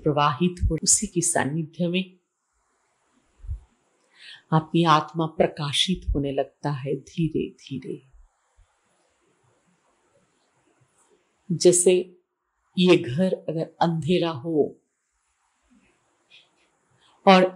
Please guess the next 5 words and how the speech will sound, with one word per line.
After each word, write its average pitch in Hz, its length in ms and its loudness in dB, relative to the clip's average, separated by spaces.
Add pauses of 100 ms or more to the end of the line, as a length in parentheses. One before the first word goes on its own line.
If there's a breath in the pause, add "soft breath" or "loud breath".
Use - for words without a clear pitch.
(140)
एक 220 220 8 (880)
बल्ब, 156 480 6 (1160)
फिर 196 300 4
दूसरी, - 420 0 (840)
फिर 165 160 2